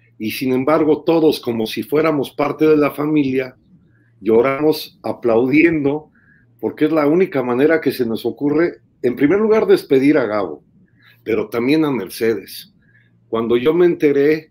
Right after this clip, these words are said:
de, yo me enteré en Madrid, de lejos yo también le aplaudí a ella, porque vivieron para verse, vivieron para estar juntos desde muy niños. Es una despedida a una pareja muy longeva,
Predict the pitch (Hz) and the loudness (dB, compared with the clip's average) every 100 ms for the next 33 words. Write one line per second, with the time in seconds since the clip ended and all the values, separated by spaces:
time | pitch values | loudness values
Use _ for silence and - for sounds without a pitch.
0 | _ _ _ _ _ 101 110 104 127 135 | _ _ _ _ _ -8 -6 -4 -2 -2
1 | - 127 135 131 127 120 143 180 - _ | -2 0 0 0 -2 2 2 0 -6 _
2 | _ _ _ _ - 104 117 127 143 117 | _ _ _ _ -6 -2 0 0 -2 -2
3 | 139 135 127 127 131 120 - 101 95 110 | -4 -4 -2 -2 0 -2 -4 -6 -4 -2
4 | 107 95 95 85 76 - _ _ _ _ | -2 -2 -4 -6 -14 -20 _ _ _ _
5 | _ _ _ _ - 98 87 - 98 98 | _ _ _ _ -8 -8 -6 -4 0 0
6 | 95 92 107 110 135 143 147 139 - 101 | 0 -2 -6 -2 2 4 2 -2 -4 -6
7 | 95 110 123 107 - 92 - 92 110 127 | -2 0 0 -4 -12 -14 -10 -8 -2 0
8 | 135 131 113 98 95 120 107 - 135 135 | 0 -4 -6 -6 -6 -8 -8 -4 -4 0
9 | 135 110 107 120 131 160 185 175 190 214 | 0 0 0 2 4 4 4 4 2 2
10 | 180 117 - - _ _ _ _ _ _ | 0 -2 -8 -18 _ _ _ _ _ _
11 | _ - 185 247 240 233 160 - 143 135 | _ -2 0 0 0 2 2 2 0 2
12 | 170 185 180 - 113 151 185 - 135 147 | 2 0 -2 -4 -4 -2 -2 -4 -4 -2
13 | 156 170 160 160 214 196 156 131 - 165 | -2 -2 0 2 2 4 2 0 -4 -4
14 | 160 120 - | -2 -4 -8